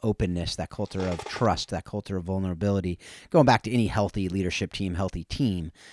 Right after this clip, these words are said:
is that's part of it, is that vulnerability to be able to, to have that healthy conflict, which could be that thing that could save your life in that instance, or could save the team,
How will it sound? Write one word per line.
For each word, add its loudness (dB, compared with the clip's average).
is -2
that's 0
part 2
of -2
it, -4
is -8
that -4
vulnerability -2
to -6
be -4
able -6
to, -8
to -4
have 0
that -2
healthy -4
conflict, -4
which -2
could 4
be 0
that 0
thing -2
that -6
could -4
save -4
your -4
life -2
in -2
that 4
instance, 0
or 4
could 0
save -2
the -8
team, -4